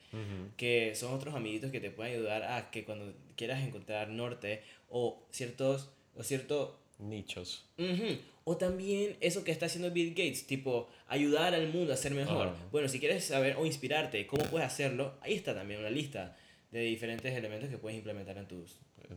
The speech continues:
Speaker 2: en
Speaker 1: ah.
Speaker 2: tus proyectos, en lo que haces diariamente.
Speaker 1: Me parece
Speaker 2: Diariamente.
Speaker 1: fantástico.
Speaker 2: Todo para hacer el mundo un lugar mejor.
Speaker 1: Claro que sí. Eso es lo más importante. <laughs> Fascinante, maravilloso.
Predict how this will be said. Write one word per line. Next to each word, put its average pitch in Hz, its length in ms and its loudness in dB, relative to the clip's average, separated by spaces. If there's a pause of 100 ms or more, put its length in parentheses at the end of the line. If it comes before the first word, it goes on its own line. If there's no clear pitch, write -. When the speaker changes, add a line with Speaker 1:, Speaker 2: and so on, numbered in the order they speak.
(140)
Speaker 2:
en - 80 -4
Speaker 1:
ah. - 20 -4
Speaker 2:
tus 165 100 -4
proyectos, 104 380 -6
en 101 60 -10
lo 98 80 -8
que - 80 -12
haces 101 220 -12
diariamente. 92 640 -14 (360)
Speaker 1:
Me 98 140 -6
parece 90 360 -4
Speaker 2:
Diariamente. 92 260 -14 (280)
Speaker 1:
fantástico. 85 640 -10 (640)
Speaker 2:
Todo 160 220 2
para 135 120 2
hacer 131 380 2
el 117 80 -4
mundo 110 220 -4
un 110 60 -6
lugar 95 180 -4
mejor. 82 320 -14 (460)
Speaker 1:
Claro 90 300 -2
que 87 100 -8
sí. - 160 -14 (200)
Eso 104 160 -4
es 143 40 2
lo 131 60 2
más 104 160 4
importante. 87 540 -4 (400)
<laughs> - 400 -20
Fascinante, 113 1000 -2
maravilloso. 104 1200 4